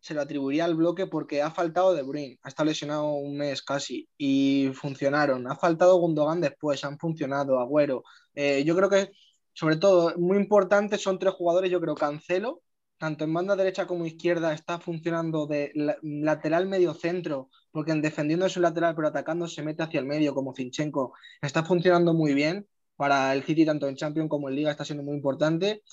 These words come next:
Luego, Mahrez y Sterling, las bandas están siendo muy importantes. Estuvo de baja Sterling, ha vuelto y la verdad es que está muy bien. Y lo que tú has dicho de Rodri, también el medio campo de,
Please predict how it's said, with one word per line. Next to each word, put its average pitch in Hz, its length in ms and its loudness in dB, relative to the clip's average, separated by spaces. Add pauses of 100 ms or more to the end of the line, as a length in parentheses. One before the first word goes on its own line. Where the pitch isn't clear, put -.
(440)
Luego, 190 480 10
Mahrez 175 360 4
y 190 360 8
Sterling, 170 340 4
las 156 160 6
bandas 160 240 0
están 160 140 -6
siendo 160 240 -4
muy 151 160 -2
importantes. 156 640 0 (140)
Estuvo 151 360 2
de 160 60 6
baja 160 220 4
Sterling, 160 420 0
ha 143 60 -4
vuelto 170 400 0
y - 20 2
la 156 100 2
verdad 143 140 -2
es - 40 -20
que 156 60 -8
está 156 140 -8
muy 151 140 -2
bien. 180 320 0
Y 170 120 -4
lo 151 120 0
que 151 100 -6
tú 160 80 -4
has 175 60 2
dicho 180 180 0
de 180 80 2
Rodri, 185 340 -2
también 151 360 -6
el 139 80 -6
medio 175 240 2
campo 180 340 2
de, 175 380 4